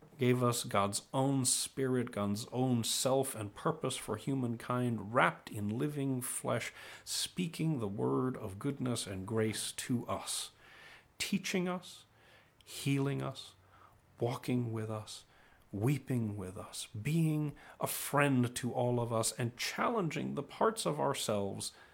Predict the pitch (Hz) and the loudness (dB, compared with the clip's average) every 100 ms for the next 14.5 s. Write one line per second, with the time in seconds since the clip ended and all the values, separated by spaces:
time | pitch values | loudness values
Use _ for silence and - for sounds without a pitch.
0 | - _ _ _ _ _ _ - 143 151 | -20 _ _ _ _ _ _ -8 -4 -2
1 | 156 160 - - 170 160 - - - _ | 0 0 0 2 2 2 -6 -18 -20 _
2 | _ _ _ _ _ _ _ _ _ _ | _ _ _ _ _ _ _ _ _ _
3 | _ _ _ _ _ _ _ - 143 156 | _ _ _ _ _ _ _ -4 0 2
4 | 165 185 160 156 180 156 151 139 127 135 | 2 2 2 2 2 4 4 2 0 -2
5 | 127 123 110 113 - 117 110 107 104 101 | 0 0 0 -4 0 0 2 0 0 0
6 | 98 107 107 107 - - - 131 131 - | -2 -2 -2 -4 -10 -16 -4 -2 -2 -2
7 | - 139 127 123 104 95 - - - - | 2 4 4 4 2 -2 -6 -8 -10 -4
8 | 127 123 - 95 - 95 90 90 90 104 | 0 0 -2 -8 -4 -4 -4 -6 -6 -6
9 | 98 - 107 104 101 90 85 - - - | -8 0 2 2 0 -6 -6 -14 -18 -18
10 | - - - - - 202 196 - 156 151 | -20 -20 -20 -6 2 4 2 0 0 2
11 | 131 123 127 131 175 131 82 82 87 92 | 0 -2 -4 -2 2 2 0 -4 -6 -6
12 | 95 - 123 110 113 110 - - - - | -6 -2 0 2 0 -2 -2 -2 -2 -8
13 | - - _ _ 143 196 165 156 175 147 | -20 -20 _ _ -4 -2 0 -2 -2 -4
14 | 123 131 131 117 98 | -2 2 4 4 2